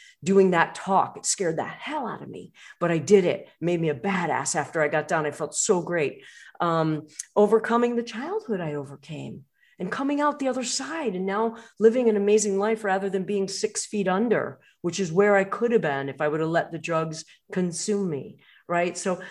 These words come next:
every day I remind myself through this list or wall of badassery of all the things, you know, transitioning out of fitness and becoming a breathwork coach that now has a pretty amazing reputation and a good following and,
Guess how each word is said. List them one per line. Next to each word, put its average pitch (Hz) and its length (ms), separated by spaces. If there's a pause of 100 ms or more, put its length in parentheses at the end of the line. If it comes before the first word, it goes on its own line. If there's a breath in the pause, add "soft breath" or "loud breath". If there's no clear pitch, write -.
(140 loud breath)
every 277 420
day 175 460
I 120 100
remind 160 500
myself 147 600
through 175 140
this 160 200
list 175 380
or 147 100
wall 151 360
of 147 100
badassery 151 800
of - 140
all 214 260
the 214 100
things, 143 500 (380 loud breath)
you 254 80
know, 208 140
transitioning 254 640
out 254 100
of 254 80
fitness 320 320
and 196 80
becoming 226 380
a 226 120 (320 loud breath)
breathwork - 380
coach 143 300
that 160 120
now 185 260
has 208 120
a 214 60
pretty 220 240
amazing 196 440
reputation 208 720
and 143 100
a 151 60
good 190 260
following 165 580
and, 143 180